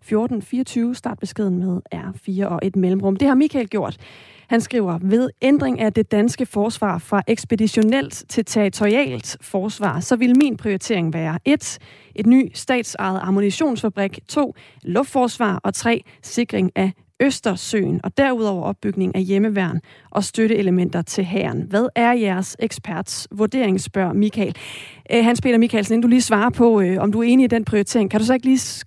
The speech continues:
kort beskrive, beskrive, hvad, øh, hvad lytteren her mener med en ændring fra ekspeditionelt til territorialt forsvar?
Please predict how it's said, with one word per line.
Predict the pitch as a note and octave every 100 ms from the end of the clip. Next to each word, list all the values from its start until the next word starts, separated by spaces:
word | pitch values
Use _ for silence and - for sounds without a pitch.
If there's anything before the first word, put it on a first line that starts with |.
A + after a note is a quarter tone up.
| _
kort | - B3 -
beskrive, | A3 - A#3+ A3+ -
beskrive, | A#3 - C#4 A3+ F3+
hvad, | F#3+ F#3+ G3+
øh, | F#3+ F#3+ - - -
hvad | A3 G#3+ -
lytteren | A#3 A#3+ A3
her | A3+
mener | A3+ A#3+ F#3
med | F#3
en | F#3+
ændring | A3 A3+ G#3+ F#3+
fra | - F3+
ekspeditionelt | G#3+ - A#3 G#3 A#3 A3 B3 -
til | A3
territorialt | - F#3+ E3+ G3 G3+ G#3+ A#2+ -
forsvar? | F#3+ G3 F#3+ E3